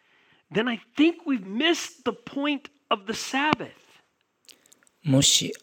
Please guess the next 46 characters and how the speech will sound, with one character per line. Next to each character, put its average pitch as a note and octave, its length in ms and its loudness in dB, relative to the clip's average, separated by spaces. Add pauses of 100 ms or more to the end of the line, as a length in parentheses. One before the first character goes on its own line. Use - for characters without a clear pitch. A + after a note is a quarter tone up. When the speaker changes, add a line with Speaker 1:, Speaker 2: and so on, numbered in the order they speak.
Speaker 2:
安 C#3 200 4
息 - 280 0
日 A#2+ 160 0
が A2+ 280 -6
私 E3+ 320 0
た F3+ 120 2
ち - 160 0
を A2+ 60 0
回 C3 280 0
復 C3 240 -6
さ - 180 -4
せ、 A#2+ 340 -2
活 - 220 -10
気 - 120 -4
づ D3+ 180 -2
け G3 160 0
る D3 100 -2
行 D#3 260 0
為 A2+ 120 2
を G#2+ 100 -4
行 - 140 -6
う B2 200 0
こ C#3 120 -8
と C3 160 0
よ A#2 100 2
り G2+ 120 -4
も、 G#2+ 260 -2 (420)
む D#3+ 140 2
し - 240 2
ろ A#2 240 -6 (260)
禁 D3 220 0
止 E3+ 200 4
事 E3+ 180 0
項 D3 200 4
の G#2+ 120 0
リ C#3 120 0
ス - 120 4
ト - 140 -2
を G#2+ 60 2
遵 A2 120 -2
守 C#3 120 4
す - 220 0
る A#2+ 80 -4
こ B2+ 140 -4
と D3+ 160 0
に B2 260 0